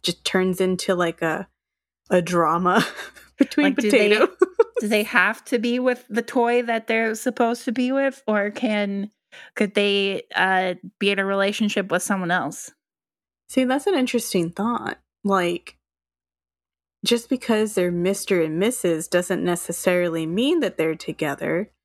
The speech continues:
Speaker 1: So maybe?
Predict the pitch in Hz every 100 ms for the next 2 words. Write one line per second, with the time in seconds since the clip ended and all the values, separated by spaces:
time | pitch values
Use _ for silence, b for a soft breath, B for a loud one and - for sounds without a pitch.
0 | _ _ _ _ _ _ _ _ _ _
1 | _ _ _ - - 180 170 165 196 254
2 | 320 370